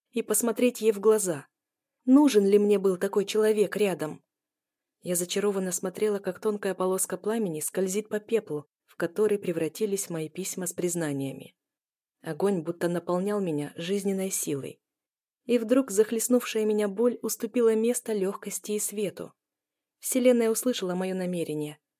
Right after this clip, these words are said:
но исполнила его по-своему, мне во благо.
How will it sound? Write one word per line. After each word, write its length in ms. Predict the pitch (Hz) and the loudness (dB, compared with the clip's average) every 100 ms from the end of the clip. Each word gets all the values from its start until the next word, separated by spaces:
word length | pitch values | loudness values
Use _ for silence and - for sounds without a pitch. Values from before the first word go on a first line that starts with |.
| - | -6
но 180 | 208 | -2
исполнила 480 | 202 - 247 233 226 | -2 2 2 4 4
его 180 | 220 214 | 4 2
по-своему, 680 | 220 214 175 156 151 151 - _ _ | 0 -4 -2 -4 -4 -8 -12 _ _
мне 260 | 175 180 185 | -4 -2 -2
во 120 | 175 | -2
благо. 460 | 170 151 139 143 | -2 -4 -6 -12